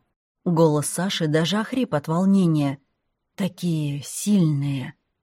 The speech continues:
Зоя не очень поняла его слова. Но что такое колода Таро, она знала.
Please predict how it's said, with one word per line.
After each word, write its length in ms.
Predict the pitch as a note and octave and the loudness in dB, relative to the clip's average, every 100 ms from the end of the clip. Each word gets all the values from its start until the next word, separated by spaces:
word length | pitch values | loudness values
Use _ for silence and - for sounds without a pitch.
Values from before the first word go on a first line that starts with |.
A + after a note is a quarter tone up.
| _ _ _ | _ _ _
Зоя 360 | G3 F3 G3 G3 | -2 2 4 4
не 180 | G3+ A3 | 4 4
очень 340 | G#3+ - D#3 | 0 -2 -4
поняла 380 | C#3+ E3 E3 D#3+ | 0 2 4 2
его 180 | D#3+ E3+ | 0 -2
слова. 520 | - F#3 G3+ F3 C3+ - _ _ _ _ _ F#3 | -2 -2 0 0 -2 -8 _ _ _ _ _ 2
Но 200 | F3 D#3+ | 2 2
что 240 | - F3+ | -2 -4
такое 380 | F3 D#3+ F3 E3+ | -2 -2 0 0
колода 480 | F3+ F3 F3+ E3 E3+ | 0 0 0 0 0
Таро, 440 | F#3 F#3+ G#3+ G#3+ | 0 0 0 0
она 260 | F3+ F3+ F#3+ | 0 0 0
знала. 520 | E3+ G#3+ G#3 D3 C3+ | 2 0 2 0 -4